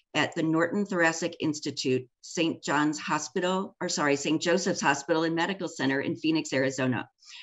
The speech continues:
Her expertise is in the management of advanced and complex lung diseases. Rebecca received her Bachelor of Science in Nursing from Arizona State University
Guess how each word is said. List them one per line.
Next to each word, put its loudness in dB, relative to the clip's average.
Her -2
expertise 0
is -2
in 4
the 4
management 0
of -4
advanced -4
and -2
complex -2
lung 0
diseases. -6
Rebecca 4
received 0
her -2
Bachelor 0
of -4
Science 0
in 0
Nursing -4
from -2
Arizona 2
State -2
University -2